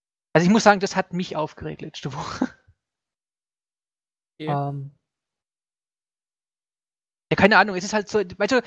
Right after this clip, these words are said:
Speaker 1: ich meine, im Prinzip ist es nicht schwierig. Du machst dein Zeug und drückst auf den Knopf und hast dann alles. Aber das ist halt wie, wie alles im Leben. Wenn du etwas hast, wo du die Arbeit ersparen kannst, und für dich war das normal und du kriegst das weggenommen und kriegst halt etwas, wo dann Arbeit erfordert ist, wenn's nur ein kleiner Klick ist,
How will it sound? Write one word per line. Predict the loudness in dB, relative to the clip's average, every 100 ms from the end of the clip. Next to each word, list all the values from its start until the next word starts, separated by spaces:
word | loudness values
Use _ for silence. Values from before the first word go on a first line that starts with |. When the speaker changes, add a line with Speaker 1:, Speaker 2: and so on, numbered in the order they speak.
| -6 -4
Speaker 1:
ich |
meine, | 0 0
im |
Prinzip | -2 -4 -2 -4
ist | -4
es | -4
nicht | -4 -6
schwierig. | -6 -4 -2 -2
Du | 0
machst | 0 0
dein | -2
Zeug | 0 2 4 0
und | -6
drückst | -8 -6
auf | -8
den | -8
Knopf | -6 -6 -6
und | -8
hast | -8 -8
dann | -8
alles. | -8 -8 -4
Aber | 0 0
das | 0 0
ist |
halt | 0 0
wie, | -8 -6
wie | 0 2
alles | 2 0
im | -4
Leben. | -6 -6
Wenn | -2
du | -2
etwas | -2 -2 0
hast, | -2 0
wo | 0
du | 0
die | 2
Arbeit | 4 4 0
ersparen | -4 0 2 2
kannst, | -4 -8 -8 -10 -16 _ -20 _ _
und | -10 -10 -14 -20 -20 _ _ _
für | -4
dich | -2 6
war | 6
das | 6 -2
normal | -4 -2 0 -2
und | -4
du |
kriegst | -4 -4 -4
das | -2 -2
weggenommen | -2 -2 -4 -4 -6 -6
und | -4
kriegst | -4 -2
halt | -2 -2
etwas, | 0 0 2
wo | 0
dann | 0 0
Arbeit | 0 2 2 0
erfordert | -2 0 2 2 0 -6 -8 -6
ist, | -6 -6
wenn's | -8 -8
nur | -8 -6
ein | -8 -4
kleiner | -2 0 -2
Klick | -2 -6 -4
ist, | -6